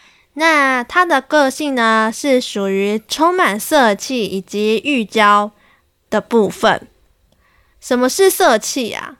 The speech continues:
色气呢，我在这边解释一下好了，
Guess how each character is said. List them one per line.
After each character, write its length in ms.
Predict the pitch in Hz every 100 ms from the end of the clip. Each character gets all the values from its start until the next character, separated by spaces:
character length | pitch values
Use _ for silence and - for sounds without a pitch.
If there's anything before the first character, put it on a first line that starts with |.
| _
色 260 | - 370 311
气 300 | - 339 285
呢， 340 | 233 226 226
我 120 | 208
在 120 | 208
这 100 | 214
边 480 | 226 240 240 240 247 -
解 460 | - - 240 196
释 160 | 190 262
一 100 | 196
下 240 | 196 208
好 220 | 175 90 -
了， 180 | -